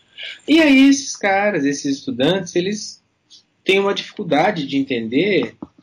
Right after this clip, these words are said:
que isso não é uma coisa individual, não é uma coisa diretamente ligada a eles, e sim ligado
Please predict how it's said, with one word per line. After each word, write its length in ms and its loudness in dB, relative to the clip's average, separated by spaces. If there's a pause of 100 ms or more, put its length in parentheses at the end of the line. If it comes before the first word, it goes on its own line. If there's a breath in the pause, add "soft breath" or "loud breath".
(140)
que 280 0
isso 220 -2
não 140 2
é 100 4
uma 180 0
coisa 360 2
individual, 800 0
não 140 -8
é 20 -8
uma 160 -4
coisa 360 -2 (160)
diretamente 600 -2
ligada 360 0
a 60 0
eles, 440 -4
e 80 -12
sim 220 -10
ligado 600 -2